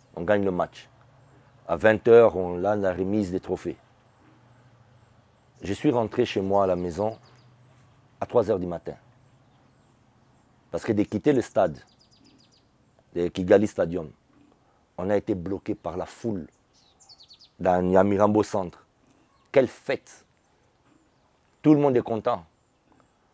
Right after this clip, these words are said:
On me remet le trophée. On me dit, monte au gradin, va remettre ces trophées à Juvenal. Les photos de ça sont sorties. Les supporters étaient là, les comités étaient là.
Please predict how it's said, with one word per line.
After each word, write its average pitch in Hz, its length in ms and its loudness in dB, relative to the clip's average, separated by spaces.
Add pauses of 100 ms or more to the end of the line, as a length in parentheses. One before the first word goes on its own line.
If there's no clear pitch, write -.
(920)
On 98 80 -2
me 107 140 4
remet 110 240 4
le 117 100 2
trophée. 107 420 -4 (460)
On 92 80 -10
me 95 120 -4
dit, 107 120 -2
monte 120 320 2
au 110 80 2
gradin, 95 380 -2
va 95 240 -2
remettre 95 500 -8 (600)
ces 92 160 -4
trophées 101 520 -4
à 85 120 -6
Juvenal. 85 460 -8 (500)
Les 85 100 -6
photos 101 300 -2
de 104 80 -2
ça 110 160 -4
sont 104 160 -10
sorties. - 380 -10 (560)
Les 90 100 -6
supporters 107 540 -2
étaient 113 200 -2
là, 175 160 -4
les 117 120 -2
comités 113 420 -4
étaient 123 160 -8
là. 196 160 -10